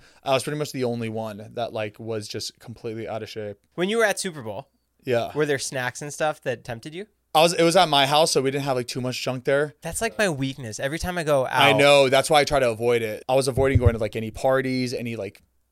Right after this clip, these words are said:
Speaker 1: events or anything like that because I knew there would be food there and I didn't wanna, like
Speaker 2: But now you're gonna go to those things?
Speaker 1: Yeah, I can go to those things now. And even if I did wanna, like, sneak something in, like, I,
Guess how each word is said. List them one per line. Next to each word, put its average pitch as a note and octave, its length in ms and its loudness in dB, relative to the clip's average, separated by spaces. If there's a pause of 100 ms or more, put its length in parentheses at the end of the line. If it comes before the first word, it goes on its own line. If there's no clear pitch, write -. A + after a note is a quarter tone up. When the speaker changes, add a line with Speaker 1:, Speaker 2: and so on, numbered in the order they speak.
(160)
Speaker 1:
events B2+ 540 -4
or A#2 80 -2
anything A#2 240 -6
like A2 180 -8
that A2+ 240 -4
because A2+ 260 -10
I G#2+ 80 -6
knew G#2+ 160 -8
there G#2+ 140 -6
would G#2 100 -8
be A2 120 -14
food B2 260 -8
there C#3 280 2 (460)
and A#2+ 120 -10
I A2 80 -2
didn't G#2+ 200 -6
wanna, G#2 160 -10
like F2+ 380 -12 (180)
Speaker 2:
But D#3+ 300 -2
now C#3+ 240 2
you're B2+ 160 -4
gonna A#2 160 -6
go A2+ 180 -4
to A#2 160 -12
those B2 220 -10
things? C#3+ 300 -12 (420)
Speaker 1:
Yeah, G3+ 160 6
I G3 100 6
can G#3 160 2
go E3+ 100 6
to D3+ 60 6
those C3+ 180 0
things A#2+ 220 -4
now. A#2 160 0
And A#2+ 140 -2
even G#3 240 2
if D4 100 2
I B3+ 100 4
did F#3 340 0
wanna, E3 260 2
like, C3+ 280 0 (160)
sneak - 460 -4
something C#3 320 -4
in, C#3 160 -2
like, A2 300 -4
I, A#2+ 400 -2